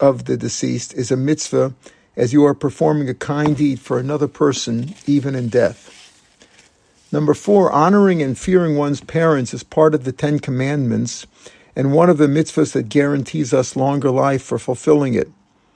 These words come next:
This mitzvah applies both during the parent's lifetime and subsequently as well. Honoring one's parents not only brings them aid and comfort, but it demonstrates the son or daughter's hakarat hatov,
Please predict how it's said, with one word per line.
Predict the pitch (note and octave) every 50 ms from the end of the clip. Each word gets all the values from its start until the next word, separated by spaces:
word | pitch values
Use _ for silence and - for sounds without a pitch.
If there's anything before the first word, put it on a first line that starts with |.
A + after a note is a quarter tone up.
| _ - - - _ _ _ _ -
This | - D#3+ - -
mitzvah | F#3 F3+ F3 - - - D#3+
applies | D3+ - - D#3+ D3+ D3 C#3+ A#2+
both | G#2 - C#3+ C#3+ B2+ -
during | - D3 D3+ D#3+ E3 D#3+ D3
the | D3
parent's | C#3+ - - D3 D3+ C#3+ C#3 - -
lifetime | C#3 C3+ C#3 C#3+ C#3+ - - C3 A#2 A2+ A2+ A#2 B2 -
and | - B2 B2 A#2+
subsequently | - - - D3+ D3 - - - - C#3 A#2 B2 B2 B2 A#2+ - -
as | A2 A2+ G2+
well. | A#2 C3+ C3+ C3 A2+ F2+ C#2 - - _ _ _ _ _ _ _ _ _ _ _ _ _ _ _ _ _ _ _ _ _ _ _ _ _ _ _ _ - - - _ _ _ _ _ _
Honoring | - C#3+ E3+ F3+ F#3+ F#3+ F#3 E3
one's | D#3+ D#3 D3+ D3 -
parents | - - D#3 D3+ D3 C#3+ C3 A#2+ -
not | C#3+ C#3+ D3+ D#3+
only | D#3+ D#3 D3+
brings | C#3 A2+ - C#3+ C#3+ C#3+ C3 A2
them | A2+ D#3+ D#3+ D#3+ D#3 -
aid | C3+ C3 C3 B2+
and | B2+ B2+ B2 -
comfort, | - B2+ B2+ A#2+ G2+ - A#2 A#2 A2+ - _ _ _ _ _ _ _ -
but | A#2+ B2+
it | B2 -
demonstrates | D#3 D#3 E3+ F3 E3 - - - D3+ D3+ D3 D3 C#3+ - -
the | - B2+
son | - - D#3 D3+ D3+
or | D3 C#3
daughter's | A2+ B2 C#3 C#3+ C#3+ C#3+ D3 B2+ -
hakarat | - A#2+ - - - D3 D3 D3 C#3
hatov, | - - C3+ B2 - D3+ C#3 B2 A2+ - F#2+ -